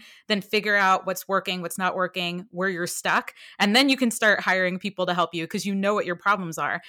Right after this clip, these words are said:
But I, I didn't give myself, to your point earlier, like, permission. <laughs> Like, I think Angelica said, like, you know, you gotta fail essentially first and realize why you're f-, like, figure out what's not working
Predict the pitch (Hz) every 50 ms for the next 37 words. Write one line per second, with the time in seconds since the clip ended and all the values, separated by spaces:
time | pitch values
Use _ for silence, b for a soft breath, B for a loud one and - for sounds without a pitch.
0 | B B B _ - 220 185 190 190 202 208 - - - 202 196 170 - 208 202
1 | 208 196 165 - 202 196 185 208 185 175 - - 180 170 - - - 196 180 175
2 | 175 - 190 175 - - 175 190 190 180 175 165 165 160 160 - _ _ _ -
3 | - 202 180 180 202 208 - 202 165 160 175 208 220 B B B B B B B
4 | B B B B B B - 226 226 226 214 214 208 220 233 254 196 214 269 269
5 | - 240 202 233 214 190 208 196 196 B B B B B B 220 208 208 190 208
6 | 196 208 202 202 202 196 190 185 175 - - - _ _ _ _ _ _ _ _
7 | - 202 220 208 190 180 170 147 175 185 - 202 190 - 185 175 175 - 208 190
8 | 185 185 - - - 180 180 175 175 175 - 170 185 202 220 202 196 185 180 160
9 | 165 165 170 180 185 180 170 165 - - - 185 165 156 - _ 214 202 196 196
10 | 185 185 180 - 185 196 160 160 151 175 180 180 - - 185 190 180 - 175 165
11 | 165 165 170